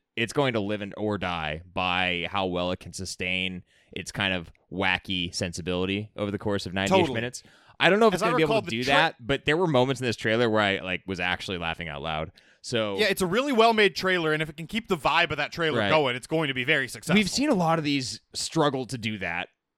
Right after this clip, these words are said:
Speaker 1: during a feature-length film, but I'm hopeful. When does this come out? Seventeenth. It's, like, mid-month V O D release. You should be able to get it on whatever source you go to for your V O D streaming.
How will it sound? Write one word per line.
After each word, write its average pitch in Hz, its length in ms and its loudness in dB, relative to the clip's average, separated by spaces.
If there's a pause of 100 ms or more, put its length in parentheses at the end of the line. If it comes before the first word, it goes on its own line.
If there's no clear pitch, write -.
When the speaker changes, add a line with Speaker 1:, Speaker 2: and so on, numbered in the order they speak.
Speaker 1:
during 110 240 -2
a 98 60 -4
feature-length 90 840 -6
film, 85 380 -6 (120)
but 101 200 0 (120)
I'm 104 220 -4
hopeful. 90 640 -8 (280)
When 156 160 0
does 180 40 -2
this 196 120 -2
come 190 140 0
out? 190 160 4
Seventeenth. 165 500 4
It's, 117 140 -4
like, 131 120 2
mid-month 123 480 4
V 117 180 2
O 117 80 6
D 117 120 4
release. 113 480 2
You 110 80 -4
should 117 120 -4
be 113 60 2
able 107 140 4
to 104 60 2
get 104 180 0
it 104 160 -2
on 101 320 -2
whatever 98 500 0
source 98 380 -4
you 101 120 -4
go 92 200 -2
to 98 240 -4
for 95 60 -8
your 92 120 -2
V 90 160 -2
O 92 80 2
D 90 300 0 (640)
streaming. 90 480 -6